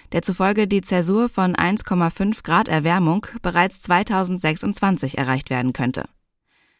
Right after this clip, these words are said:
Da der Klimaschutz und der nachhaltige Umbau der Wirtschaftsproduktion, der Energieversorgung und des Verkehrs nicht schnell genug vorankommen, dürfte sich die Lage weiter verschärfen.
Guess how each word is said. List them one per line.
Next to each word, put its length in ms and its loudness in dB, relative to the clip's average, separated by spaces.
Da 140 4
der 160 2
Klimaschutz 680 0
und 320 0
der 140 0
nachhaltige 680 0
Umbau 360 0
der 260 0
Wirtschaftsproduktion, 920 0
der 140 4
Energieversorgung 1000 0
und 220 0
des 160 0
Verkehrs 540 0
nicht 260 2
schnell 240 2
genug 300 0
vorankommen, 600 2
dürfte 360 2
sich 160 -2
die 80 0
Lage 480 2
weiter 380 0
verschärfen. 640 -2